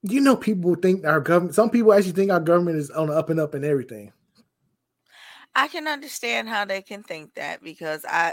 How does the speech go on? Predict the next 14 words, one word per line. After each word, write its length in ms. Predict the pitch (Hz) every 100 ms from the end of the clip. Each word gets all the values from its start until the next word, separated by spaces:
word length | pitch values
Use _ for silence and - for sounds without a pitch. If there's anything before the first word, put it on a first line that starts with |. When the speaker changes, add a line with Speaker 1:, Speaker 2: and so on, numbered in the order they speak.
| -
Speaker 2:
I 140 | 180
believed 440 | 185 185 175 160 160
that 200 | 156 -
for 140 | 165
a 80 | 151
long 280 | 139 143 156
time. 300 | 151 151 - _ _ _
I 140 | 143 151
did. 300 | 143 117 - _ _ _ _ _
Speaker 1:
Well, 140 | 180 175
you 160 | 170
have 100 | 170
to 60 | 156
remember, 520 | 147 160 147 131 123